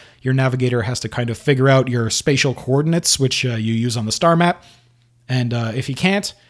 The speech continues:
well, maybe you'll get lucky and you'll, you'll find your way <laughs> home, but otherwise, uh, you may not. Uh, space combat consists of maneuvering, firing lasers at cl-, close range, and, uh, firing missiles at long range. Lasers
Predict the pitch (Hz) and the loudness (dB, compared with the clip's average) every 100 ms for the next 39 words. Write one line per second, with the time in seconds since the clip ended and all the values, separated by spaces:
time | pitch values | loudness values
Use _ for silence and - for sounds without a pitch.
0 | _ _ _ _ _ _ _ - 170 202 | _ _ _ _ _ _ _ -2 2 4
1 | 190 214 185 160 139 135 156 165 135 123 | 4 2 2 0 -2 -2 -2 0 -2 -4
2 | 123 131 143 139 139 143 180 185 170 151 | -6 -6 -4 -2 0 4 4 4 2 2
3 | 135 147 143 139 123 123 123 127 147 202 | 2 2 2 0 -2 -4 -2 -2 0 0
4 | 156 - _ _ _ _ _ _ _ _ | 0 -4 _ _ _ _ _ _ _ _
5 | _ _ - 127 127 - 226 294 170 131 | _ _ -8 -4 -2 2 2 2 0 0
6 | 131 - - - 160 147 143 135 120 139 | 0 -2 -8 -4 -2 0 0 0 0 4
7 | 165 147 151 147 - 139 151 139 139 131 | 4 4 0 0 0 4 4 2 2 2
8 | 143 135 117 - - 180 139 - 226 226 | 4 2 0 -4 -2 -2 0 2 2 4
9 | 220 208 214 196 - 156 151 143 147 - | 4 4 2 0 2 4 4 4 2 2
10 | 135 135 131 123 - 123 131 117 139 156 | 2 4 2 0 0 -2 -4 -6 2 4
11 | 156 131 98 73 - - 135 143 143 | 4 2 -2 -8 -12 -4 0 2 2